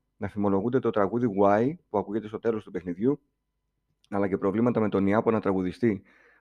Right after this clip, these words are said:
παύλα ηθοποιό, Gakt, ο οποίος δανείζει τη φωνή στο Genesis Rhapsodos, βασικός κακός του παιχνιδιού,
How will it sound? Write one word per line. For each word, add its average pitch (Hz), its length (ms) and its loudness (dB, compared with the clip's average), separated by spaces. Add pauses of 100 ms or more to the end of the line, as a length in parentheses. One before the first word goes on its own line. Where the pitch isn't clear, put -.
παύλα 110 260 2
ηθοποιό, 101 640 2 (600)
Gakt, 113 420 2 (240)
ο 107 80 -4
οποίος 120 260 0
δανείζει 113 400 2
τη 117 100 -4
φωνή 104 420 -2
στο 101 320 -4
Genesis 113 500 0
Rhapsodos, 113 480 -2 (520)
βασικός 104 420 2
κακός 98 320 -2
του - 60 -14
παιχνιδιού, 98 580 0